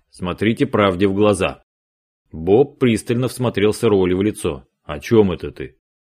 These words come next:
"Эта штука захватила меня так же, как она захватила вас",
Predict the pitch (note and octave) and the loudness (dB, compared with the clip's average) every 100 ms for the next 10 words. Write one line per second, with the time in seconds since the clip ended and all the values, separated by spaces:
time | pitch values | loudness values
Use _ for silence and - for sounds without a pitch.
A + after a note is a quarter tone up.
0 | _ _ _ _ - C3+ D#3 D#3+ - E3 | _ _ _ _ -4 -4 0 0 2 0
1 | E3 D#3 C#3 C3 A2+ G2 D3+ D#3 B2+ A2+ | 2 4 4 4 4 4 6 6 6 4
2 | G2 G#2+ A#2+ B2 B2+ B2 A2 G#2+ G#2+ A2+ | 2 2 4 4 0 0 0 2 2 0
3 | A2+ B2 - C3 C#3 D#3 G2+ - | 0 0 0 2 4 4 2 0